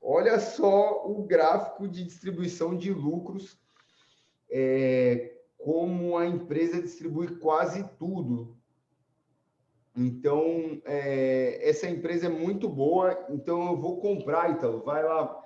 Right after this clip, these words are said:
agora corta pra mim dezoito, corta pra mim de novo, que eu vou comprar essa empresa aqui. É... Fleury, quer falar alguma coisa?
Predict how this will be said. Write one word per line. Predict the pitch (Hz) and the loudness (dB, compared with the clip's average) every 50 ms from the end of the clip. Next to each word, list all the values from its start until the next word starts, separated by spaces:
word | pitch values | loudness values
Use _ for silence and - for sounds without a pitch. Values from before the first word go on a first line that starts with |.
| - _ | -20 _
agora | _ - 113 139 156 170 160 | _ -8 0 2 2 2 2
corta | 160 - 170 175 170 - 170 | 2 2 2 2 2 0 -2
pra | 170 160 165 156 | 0 0 0 2
mim | 156 165 160 151 | 2 0 -2 -2
dezoito, | 151 147 127 120 135 156 170 170 - - - - _ | -4 -6 -4 -2 -2 0 0 0 -2 -4 -10 -14 _
corta | - 165 160 160 170 156 | 2 2 2 2 0 -4
pra | - 165 170 165 | -2 0 0 0
mim | 160 160 151 | 0 0 -2
de | 139 143 151 131 | -4 -4 -4 -2
novo, | 127 139 160 170 170 175 - - _ _ _ _ _ _ _ _ _ _ _ _ _ _ | 0 0 0 -2 -4 -6 -12 -16 _ _ _ _ _ _ _ _ _ _ _ _ _ _
que | _ 147 | _ -2
eu | 143 127 | -2 0
vou | 120 147 175 - - | 0 0 0 0 0
comprar | - 196 190 151 127 151 156 165 | 0 0 0 2 2 4 4 4
essa | 165 165 165 185 | 4 2 0 -4
empresa | 190 160 - - 170 180 180 196 208 | -6 -8 -8 -8 -6 -4 -4 -4 -4
aqui. | 208 - 135 123 113 - - - - _ _ _ _ _ _ _ _ _ _ _ _ _ _ _ _ _ _ | -4 -4 -4 -4 -4 -4 -10 -16 -20 _ _ _ _ _ _ _ _ _ _ _ _ _ _ _ _ _ _
É... | 127 127 123 123 123 123 123 123 120 123 123 - - - - _ _ _ _ _ _ - - - _ _ _ _ _ | -6 -4 -2 -2 0 0 0 0 0 0 -2 -2 -6 -10 -16 _ _ _ _ _ _ -20 -20 -20 _ _ _ _ _
Fleury, | 131 131 147 147 135 123 120 117 113 113 - - - - | -8 -6 -4 -2 0 0 0 -2 -2 -6 -8 -14 -20 -2
quer | - 156 156 - | 0 0 0 2
falar | 170 160 165 | 0 0 2
alguma | 160 151 147 147 143 123 | 2 2 2 0 -2 -2
coisa? | - 151 165 175 175 - - - - | -2 -2 -2 -2 -2 -4 -4 -8 -10